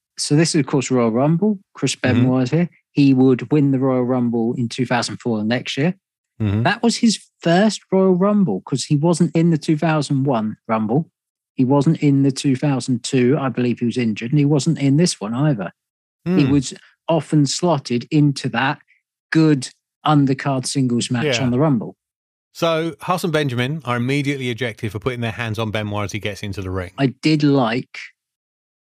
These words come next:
Speaker 1: how Benoit tries to walk straight through them like they're not there.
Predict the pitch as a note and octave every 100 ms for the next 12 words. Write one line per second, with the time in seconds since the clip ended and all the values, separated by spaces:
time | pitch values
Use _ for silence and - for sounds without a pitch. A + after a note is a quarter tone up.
0 | _ - - C#3 B2+ G#2+ - C3+ B2 B2
1 | A2+ - - A#2+ A#2+ - A#2+ B2 A#2+ -
2 | - B2+ B2+ - C3 B2+ A#2 A#2+ A#2+ B2+
3 | - B2 B2 C#3 C3 D#3+